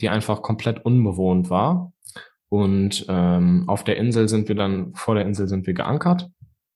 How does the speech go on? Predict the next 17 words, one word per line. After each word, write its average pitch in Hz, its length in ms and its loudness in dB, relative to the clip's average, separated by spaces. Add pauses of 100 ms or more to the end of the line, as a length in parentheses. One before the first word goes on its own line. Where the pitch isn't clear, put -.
(360)
Da 92 120 -2
war 95 100 4
noch 101 100 2
so - 120 0
ein 95 40 4
Schiffswrack - 640 0
an 101 100 -2
der 95 120 2
Insel, 95 320 0
das - 180 -2
war 90 60 0
auch 98 100 -4
ganz 92 200 -4
witzig. 87 280 -2
Dann 90 340 2
sind 107 360 0
wir, 92 240 0